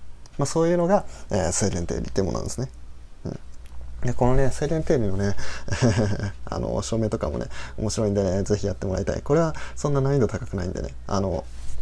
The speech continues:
円周角の定理ってやつでね、角度をこう、自由に動かせるんですよ。<laughs> で、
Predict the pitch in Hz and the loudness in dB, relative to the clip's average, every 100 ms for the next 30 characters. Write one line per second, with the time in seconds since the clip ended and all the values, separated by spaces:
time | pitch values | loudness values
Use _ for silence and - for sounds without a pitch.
0 | - 127 139 156 - - 101 - 101 - | 4 6 6 4 4 2 2 2 -2 -2
1 | - - - - - - - - - - | -2 -4 -4 -6 -4 -2 0 0 0 -2
2 | - - - 117 110 123 - 101 98 - | -2 -2 -2 2 6 6 4 2 2 0
3 | - - - - - 104 - 143 131 120 | -2 -2 -2 -4 -4 -2 6 6 6 2
4 | 123 | 2